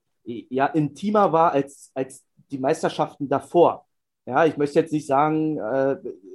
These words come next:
weil jetzt die Fans nicht da waren, war's irgendwie besser und schöner, aber es war halt anders, ja, weil, weil so ein kleiner Kreis nur zusammengekommen ist und, äh, das hat schon Spaß gemacht und dann ist, man ist auch während der Saison da irgendwie auch gut, äh, sag ich mal, zusammengewachsen, hat dann diese ganzen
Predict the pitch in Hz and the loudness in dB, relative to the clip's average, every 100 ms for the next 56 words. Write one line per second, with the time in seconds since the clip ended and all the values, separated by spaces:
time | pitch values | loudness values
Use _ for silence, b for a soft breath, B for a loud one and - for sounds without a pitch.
0 | - 127 135 143 135 139 147 151 139 135 | -16 -2 0 0 -4 -4 -4 -6 -4 0
1 | 147 151 147 143 131 - _ _ 135 135 | 2 2 0 -2 -4 -4 _ _ -4 -4
2 | 120 113 104 _ _ - 180 196 143 131 | -8 -14 -16 _ _ 0 2 4 2 0
3 | 127 170 202 190 143 151 147 151 143 - | -2 0 2 2 2 0 2 0 0 0
4 | 156 180 127 - 117 127 131 120 123 120 | 0 0 0 -2 -8 -8 -4 -2 -2 -2
5 | 123 123 131 127 - b b - 135 160 | -2 -2 -2 -4 -8 b b -4 0 0
6 | - - 185 - 156 - 120 113 117 117 | 0 0 0 0 -4 -4 -8 -6 -6 -8
7 | 120 120 123 131 - 123 127 - - 117 | -8 -4 -4 -6 -8 -8 -8 -8 -4 0
8 | 120 117 b b b b _ _ _ _ | 0 -2 b b b b _ _ _ _
9 | _ - 139 175 180 175 - 135 - 185 | _ -10 -2 -2 -2 -6 0 0 0 -2
10 | 156 151 139 131 131 135 - 127 139 139 | -2 -2 -2 -4 -4 -8 -12 -8 -4 -2
11 | 123 139 147 131 123 123 151 147 123 135 | -2 -2 -2 -4 -6 -4 -2 -2 -2 0
12 | 143 127 - 147 - - 131 131 _ _ | 0 0 -2 -6 -6 -4 -2 -4 _ _
13 | _ _ - 123 139 127 - 120 131 147 | _ _ -12 -8 -6 -8 -8 -6 -4 -4
14 | 131 - 131 120 127 123 120 120 120 120 | -6 -8 -12 -8 -6 -6 -8 -10 -8 -8
15 | 123 139 | -10 -12